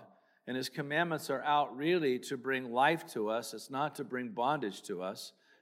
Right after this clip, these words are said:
They're meant to liberate. They, they, they're meant to bring life and enlightenment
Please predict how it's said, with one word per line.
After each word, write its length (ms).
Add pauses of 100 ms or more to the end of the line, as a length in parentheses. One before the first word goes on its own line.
They're 120
meant 380
to 160
liberate. 420
They, 100
they, 200
they're 200
meant 360
to 120
bring 440
life 560 (360)
and 120
enlightenment 880